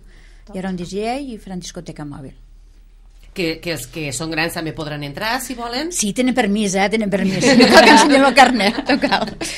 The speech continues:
Speaker 2: Sí. Eh, a més a més,
Speaker 3: No
Speaker 2: serà,
Speaker 3: cal que
Speaker 2: no,
Speaker 3: estiguin a casa,
Speaker 2: no, no,
Speaker 3: no?
Speaker 2: serà
Speaker 3: No.
Speaker 2: gratuït, eh? L'entrada, ho hem dit, pues, ja que llevem lo de la sala,
Speaker 1: Molt.
Speaker 2: lo del poliesportiu serà gratuït. Vull dir, a partir de les quatre de la matinada hem calculat que ja estarà obert, que és una bona hora.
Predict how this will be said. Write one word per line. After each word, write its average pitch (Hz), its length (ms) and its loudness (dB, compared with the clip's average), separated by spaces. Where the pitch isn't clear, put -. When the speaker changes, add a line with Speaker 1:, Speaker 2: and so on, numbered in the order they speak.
Speaker 2:
Sí. - 220 -8
Eh, 262 400 -4
a - 20 0
més 254 140 -2
a 240 80 2
més, 240 220 -6
Speaker 3:
No 233 80 -4
Speaker 2:
serà, 226 100 0
Speaker 3:
cal 196 140 0
que 190 100 -6
Speaker 2:
no, 254 160 4
Speaker 3:
estiguin 220 220 2
a 147 100 -10
casa, 170 160 -4
Speaker 2:
no, 247 160 2
no, 247 160 0
Speaker 3:
no? 220 80 -2
Speaker 2:
serà 233 240 -2
Speaker 3:
No. 190 60 -6
Speaker 2:
gratuït, 160 440 -8
eh? 185 80 -2
L'entrada, 190 540 -6
ho 190 80 -10
hem 185 160 -8
dit, 190 200 -8
pues, 175 200 -12
ja 165 240 -6
que 160 140 -12
llevem 170 320 -10
lo 165 100 -10
de 165 80 -12
la 160 140 -12
sala, 202 380 -6
Speaker 1:
Molt. 160 240 -16
Speaker 2:
lo 185 100 -6
del 180 140 -10
poliesportiu 180 400 -12
serà 180 180 -10
gratuït. 147 540 -16
Vull - 80 -14
dir, 156 140 -18
a - 100 -16
partir 175 300 -12
de 170 80 -12
les - 80 -14
quatre 175 240 -10
de 165 80 -10
la 165 80 -8
matinada 175 400 -10
hem 202 80 -14
calculat 180 560 -12
que - 100 -14
ja 175 60 -10
estarà 156 260 -14
obert, 123 300 -16
que 180 80 -12
és 175 80 -14
una 156 100 -8
bona 135 240 -16
hora. 120 200 -20